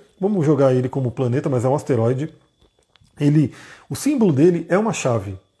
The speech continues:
Né? Se você olhar o símbolo do, de Quiron no mapa natal, é uma chavinha, né? O simbolismo, um, uma imagem de uma chave. E pra mim ele é uma grande chave mesmo, porque eu diria que a descoberta de Quiron,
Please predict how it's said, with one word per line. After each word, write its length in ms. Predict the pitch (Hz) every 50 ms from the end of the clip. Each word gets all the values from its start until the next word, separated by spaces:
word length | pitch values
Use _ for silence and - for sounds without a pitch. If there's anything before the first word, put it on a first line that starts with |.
| _ _ _ -
Né? 80 | 156 135
Se 100 | - 143
você 240 | 143 143 - -
olhar 200 | 214 185 151 156
o 60 | 160 -
símbolo 440 | - - 196 226 240 208 214 208
do, 160 | 190 180 185 151
de 120 | 139 160
Quiron 420 | - - - 190 190 156 127 117
no 180 | 123 147 190 202
mapa 300 | 160 131 131 - - 139
natal, 480 | 139 147 147 - 135 147 160 139 - - - - - - - _ _ -
é 60 | 143
uma 120 | 143 156 156
chavinha, 500 | - - 185 143 113 156 180 147 117 107
né? 100 | 120 127
O 100 | 127 113
simbolismo, 640 | - - 143 127 123 120 120 156 175 135 117 113
um, 640 | 110 107 113 123 - 120 120 117 117 117 120 120 117 - -
uma 200 | 147 123 123 123
imagem 340 | 123 123 135 143 131 160 143
de 80 | 147
uma 140 | 160 185 185
chave. 380 | - - 139 120 113 104 107 - - - - - - - _ -
E 80 | 202 202
pra 200 | - 220 175 147
mim 140 | 165 190
ele 140 | 190 165 160
é 40 | 170
uma 160 | 170 170 156
grande 320 | 127 123 143 170 170 151 123
chave 360 | - - 151 143 139 117 120
mesmo, 320 | 117 117 113 101 101 110
porque 380 | 104 - 113 - - 147 135 135 - - - - - - _ _ _ -
eu 80 | 143 143
diria 320 | 131 151 156 180 202 196
que 520 | 196 - - 185 175 160 143 123 107 101 - _ _ - -
a 60 | 156
descoberta 560 | 147 - - 208 143 123 165 208 202 - 180
de 100 | 131 120
Quiron, 400 | - - 180 190 180 131 110 95